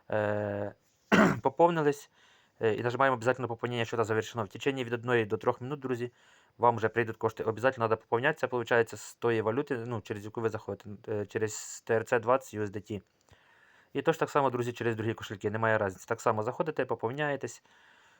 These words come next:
е, і, і починаєте заробляти. Кому цікаво, кому не цікаво, друзі, я не заставляю, дивіться самі.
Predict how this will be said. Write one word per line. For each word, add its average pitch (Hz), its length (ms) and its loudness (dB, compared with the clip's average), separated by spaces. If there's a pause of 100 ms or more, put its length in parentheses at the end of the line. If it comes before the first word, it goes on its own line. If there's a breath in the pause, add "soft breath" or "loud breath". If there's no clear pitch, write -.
(120 soft breath)
е, 110 280 2
і, 107 420 -2 (1600)
і 131 100 -4
починаєте 120 480 0
заробляти. 107 420 2
Кому 110 160 -4
цікаво, 135 340 4
кому 107 200 -4
не 104 100 -6
цікаво, 120 300 4
друзі, 107 220 -2
я 110 80 4
не 104 60 -2
заставляю, 110 440 0
дивіться 101 260 -8
самі. 95 300 -6